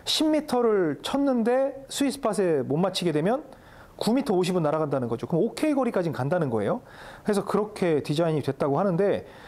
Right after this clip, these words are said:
뭐, 위에서 내려다보는 디자인은 늘 제가 봤던 그 칠 번, 그리고 센터 샤프트가 꽂혀 있는 걸 볼 수가 있습니다. 그리고 이제 뭐, 브림-, 브룸스틱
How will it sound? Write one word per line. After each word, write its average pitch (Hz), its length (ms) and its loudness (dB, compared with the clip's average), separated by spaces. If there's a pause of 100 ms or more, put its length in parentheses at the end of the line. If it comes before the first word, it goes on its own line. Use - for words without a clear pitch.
(140)
뭐, 190 220 2
위에서 196 840 0
내려다보는 180 840 0
디자인은 160 600 0 (460)
늘 151 320 2
제가 135 200 -2
봤던 127 240 -2
그 113 80 0
칠 240 240 0
번, 107 240 -2 (140)
그리고 190 580 0
센터 208 480 0
샤프트가 120 540 -2
꽂혀 165 260 -2
있는 113 200 0
걸 104 140 0
볼 - 140 -4
수가 - 200 -4
있습니다. - 400 -6 (640)
그리고 240 220 2
이제 214 80 2
뭐, 190 140 2
브림-, 226 380 0
브룸스틱 - 760 -2